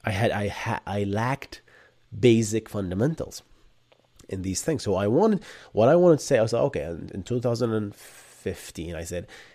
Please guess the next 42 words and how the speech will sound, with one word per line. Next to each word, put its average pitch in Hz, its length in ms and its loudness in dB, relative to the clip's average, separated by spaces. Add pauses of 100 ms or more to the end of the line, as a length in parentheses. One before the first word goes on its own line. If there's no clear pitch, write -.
"You - 100 -8
know 113 120 2
what? 117 240 0
I 101 80 -6
wanna 113 240 0
become 98 280 -6
a 85 60 -8
better 82 240 -8
software - 380 -14
engineer. - 300 -20 (140)
I 87 100 -12
really 101 300 -2
need - 260 -12 (100)
to." - 160 -12 (580)
So - 160 -2
that 123 200 8
means 120 260 6 (440)
any 123 240 4
article 135 440 2
I 123 160 6
read, 131 320 2
I 110 100 4
wanna 117 260 4
understand 95 680 -4
it - 100 -12
from 82 260 -8
now 64 240 -8
on. - 60 -18 (220)
Any 131 420 0 (300)
blog 113 420 4 (200)
from - 400 -8
these 104 240 -2
big 104 260 -2
companies, 120 340 -2
I 101 100 -2
wanna 101 220 -2
understand - 580 -10
it. - 140 -20
That's, 104 200 -6
that's 117 340 2
my 110 160 6
goal, 104 260 0